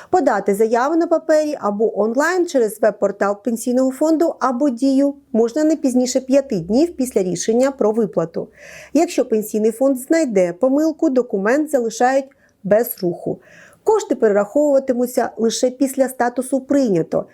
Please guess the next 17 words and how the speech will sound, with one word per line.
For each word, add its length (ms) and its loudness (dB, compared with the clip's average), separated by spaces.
і 100 4
не 120 4
пізніше 520 0
трьох 400 0
днів. 280 0
Але 300 2
якщо 360 0
гроші 340 0
використали 600 0
не 160 2
повністю, 680 0
доведеться 460 0
повертати 640 0
їх 220 -4
за 140 2
три 280 -2
дні. 380 -2